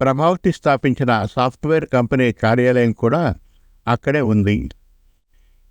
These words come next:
Every successful story has a painful beginning. డాక్టర్ ఏపీజే అబ్దుల్ కలాం. ప్రతి విజయగాథ ఒక బాధాకరమైన పరిస్థితి నుండే ప్రారంభమవుతుంది. No pain, no gain.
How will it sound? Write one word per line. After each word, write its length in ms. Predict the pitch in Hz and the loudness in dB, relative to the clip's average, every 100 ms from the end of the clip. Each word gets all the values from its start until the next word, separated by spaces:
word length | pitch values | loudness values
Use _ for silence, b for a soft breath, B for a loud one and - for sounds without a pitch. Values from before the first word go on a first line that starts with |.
| _ - | _ -4
Every 480 | 156 165 214 180 - | -2 2 2 2 0
successful 580 | - 143 - 185 - 190 | -4 -4 -2 -4 -2 -4
story 400 | - 147 147 151 | 0 0 2 2
has 240 | 131 127 | 0 0
a 60 | - | 0
painful 420 | 127 120 - 135 175 - _ 113 | 0 0 -2 0 -2 -4 _ -2
beginning. 520 | 123 127 117 92 85 - _ _ _ _ - | 0 2 0 -2 -6 -14 _ _ _ _ -8
డాక్టర్ 400 | 117 147 - 170 | -4 -4 0 0
ఏపీజే 680 | 143 139 - 151 117 139 139 - | 2 0 0 0 2 0 0 -2
అబ్దుల్ 320 | 117 113 147 | -2 -2 -2
కలాం. 440 | - 104 95 78 - _ _ _ _ _ _ _ _ _ - | 0 0 0 -2 -6 _ _ _ _ _ _ _ _ _ -2
ప్రతి 360 | 165 - 156 | 0 2 2
విజయగాథ 920 | 113 131 151 185 139 139 127 156 170 95 _ _ - | 4 2 2 2 2 0 0 -2 -2 -4 _ _ -6
ఒక 180 | 139 151 | -2 0
బాధాకరమైన 840 | 113 117 127 151 165 156 156 160 131 | 0 0 0 0 0 0 0 0 0
పరిస్థితి 440 | 127 123 160 123 | 0 -2 -2 0
నుండే 260 | 120 120 139 | 2 2 0
ప్రారంభమవుతుంది. 1040 | 117 113 120 - 110 104 110 101 101 98 _ _ _ _ 113 | 0 2 0 0 0 0 0 0 0 -2 _ _ _ _ -2
No 240 | 135 165 - | 2 0 0
pain, 260 | 143 151 117 | 0 2 2
no 120 | 117 104 | 2 2
gain. 340 | 107 95 | 0 0